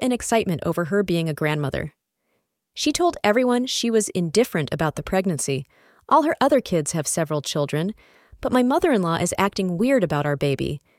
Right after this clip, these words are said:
not her other kids' babies." Anyways, she shows up in labor and delivery and tried making my husband sit on the couch with her while I was having contractions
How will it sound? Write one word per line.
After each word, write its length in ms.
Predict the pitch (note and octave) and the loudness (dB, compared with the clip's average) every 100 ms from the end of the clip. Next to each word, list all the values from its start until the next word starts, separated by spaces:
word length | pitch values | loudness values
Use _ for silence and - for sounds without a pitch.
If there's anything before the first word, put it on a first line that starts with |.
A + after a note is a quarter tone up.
| _ _ | _ _
not 260 | F3+ F#3+ - | 0 0 0
her 160 | E3+ - | -4 -2
other 200 | C4 F#3 | 0 0
kids' 320 | - D3 - | 0 -4 -2
babies." 540 | D3+ C3+ C3+ - - - _ _ _ _ _ _ | 0 0 -2 -6 -8 -12 _ _ _ _ _ _
Anyways, 560 | C#4 B3+ E3 D3 D3 - _ - | 2 4 2 0 -4 -10 _ -10
she 160 | - | -4
shows 300 | B3+ D4+ D#4 | 0 2 4
up 140 | D#4+ C#4+ | 4 2
in 160 | G3+ | 0
labor 340 | E3+ D#3+ D3+ D3 | 2 0 0 0
and 120 | G3 | 0
delivery 580 | A3 B3 F#3 E3 D3 D3+ - _ _ | 0 2 2 2 -2 -2 -10 _ _
and 120 | A3+ | -4
tried 240 | - C#4+ C#4 | 0 0 2
making 280 | B3 B3 | 0 2
my 100 | G3+ | 0
husband 440 | E3+ G3+ G#3 D#3+ C#3+ | 0 0 0 -2 -4
sit 220 | - A#3+ | 0 2
on 120 | B3 | 2
the 60 | A#3+ | 0
couch 340 | - B3 - | 0 -2 -2
with 100 | E3+ | -4
her 300 | D#3+ C#3 D3+ _ | -2 -2 -2 _
while 140 | G#3 | 4
I 80 | A3 | 6
was 140 | A3 - | 6 2
having 280 | B3+ C#4 | 0 0
contractions 840 | C4+ B3 B3+ C#4 - D#3+ C3+ - | -2 -4 -2 -2 -2 -2 -2 -6